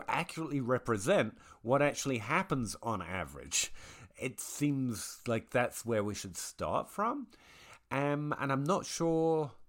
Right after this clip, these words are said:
that's where we're at. So, let's talk about routes. Rookies go on to have a higher target share in their second season, average a higher target share than the majority, um, of wide receivers who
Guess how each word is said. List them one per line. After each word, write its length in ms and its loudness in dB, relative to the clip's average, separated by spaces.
that's 340 0
where 240 2
we're 360 -2
at. 360 -2
So, 320 6
let's 200 -8
talk 240 -4
about 340 2
routes. 460 -4
Rookies 340 2
go 200 4
on 140 2
to 100 -4
have 120 0
a 40 -4
higher 300 0
target 380 -2
share 240 -2
in 100 -4
their 100 -4
second 340 -6
season, 480 -8
average 340 -4
a 60 0
higher 640 -4
target 420 2
share 460 -4
than 460 -4
the 40 -4
majority, 760 -4
um, 400 -6
of 160 -6
wide 220 0
receivers 560 -6
who 340 -6